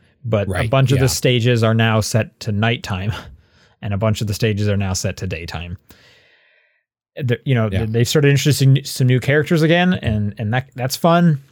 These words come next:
Speaker 1: And because nobody is playing support, I'm forcing myself to play some new characters, and I'm learning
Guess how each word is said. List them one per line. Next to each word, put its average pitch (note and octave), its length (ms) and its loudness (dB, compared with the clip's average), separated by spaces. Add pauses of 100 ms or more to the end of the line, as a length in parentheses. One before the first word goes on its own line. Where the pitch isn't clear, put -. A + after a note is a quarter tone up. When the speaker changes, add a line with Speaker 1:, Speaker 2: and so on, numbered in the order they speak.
(560)
Speaker 1:
And A#2+ 120 2
because A2+ 260 2
nobody B2+ 400 4
is B2 100 0
playing B2+ 400 4
support, C3+ 480 2
I'm A#2 180 0
forcing A#2+ 400 0
myself A#2+ 380 2
to - 80 -4
play B2+ 200 2
some C3 160 0
new C3 140 4
characters, C3+ 580 2
and F#2 360 -8
I'm F#2 200 -6
learning A2 460 0